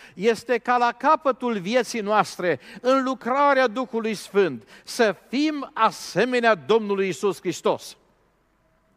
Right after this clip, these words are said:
Duhul Sfânt al lui Dumnezeu este Cel care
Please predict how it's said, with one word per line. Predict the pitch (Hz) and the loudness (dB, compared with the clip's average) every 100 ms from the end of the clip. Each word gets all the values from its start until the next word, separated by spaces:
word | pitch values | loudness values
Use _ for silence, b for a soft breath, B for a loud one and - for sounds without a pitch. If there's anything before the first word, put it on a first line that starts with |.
| _ _ _ _ _ _ B B B | _ _ _ _ _ _ B B B
Duhul | 190 330 339 294 277 | -4 0 0 2 0
Sfânt | 208 - 269 294 254 | -2 -4 0 0 0
al | 240 | 0
lui | 233 | -2
Dumnezeu | 190 220 214 185 143 254 262 233 B B B B B _ | -6 -6 -2 -2 2 4 2 -4 B B B B B _
este | 123 123 208 214 - 226 220 190 b b | -10 0 2 0 0 2 2 -2 b b
Cel | - 214 277 220 | -2 0 0 -2
care | 226 220 220 220 202 | 0 2 2 -2 -6